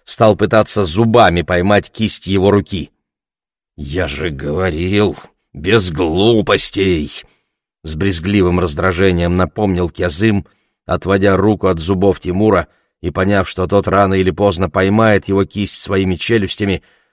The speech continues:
с такой силой вывернул ему руки, что тот, застонав, повалился. Кязым, с трудом переводя дыхание, положил ключ в карман.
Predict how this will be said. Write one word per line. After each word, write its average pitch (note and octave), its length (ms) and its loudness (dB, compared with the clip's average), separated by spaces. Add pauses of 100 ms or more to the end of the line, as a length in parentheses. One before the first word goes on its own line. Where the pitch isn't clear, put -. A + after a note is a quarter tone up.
с - 100 -12
такой A2+ 280 2
силой A2+ 400 2
вывернул A2 480 4
ему G#2+ 240 4
руки, A#2+ 340 4
что A2+ 200 2
тот, A#2+ 220 2
застонав, A2+ 560 2
повалился. A2+ 640 2 (1300)
Кязым, F#2 400 0
с - 120 -6
трудом F2 420 -2
переводя F2 500 -2
дыхание, F2 540 -2
положил F2+ 460 -2
ключ F2+ 300 -4
в - 40 -14
карман. E2+ 460 -4